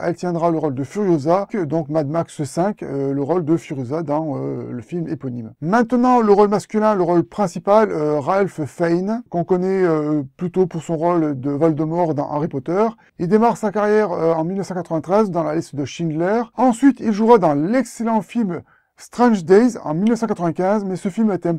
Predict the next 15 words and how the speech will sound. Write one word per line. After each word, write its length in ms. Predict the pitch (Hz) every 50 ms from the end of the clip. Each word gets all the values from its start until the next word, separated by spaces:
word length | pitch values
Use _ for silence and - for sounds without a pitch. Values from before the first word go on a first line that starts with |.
| - _ -
peu 140 | 220 240
occulté 520 | 233 226 220 - 196 165 - 190 208 220 220
par 380 | - - 180 165 156 160 147
Johnny 280 | 135 196 208 208 214 220
Mnemonic, 480 | 208 196 190 175 175 196 233 233 - -
dans 80 | 165
lequel 280 | 170 170 - 196 196 180
il 100 | 175 156
y 60 | 165
a 100 | 170 165
Keanu 240 | - - 180 170 170
Reeves 280 | 165 190 196 160 165 -
et 120 | 143 147 139
l'excellent 680 | 139 151 170 170 - - 170 160 170 175 170 131 - - 135 -
Kitano. 500 | - 135 - 147 139 139 175 214 247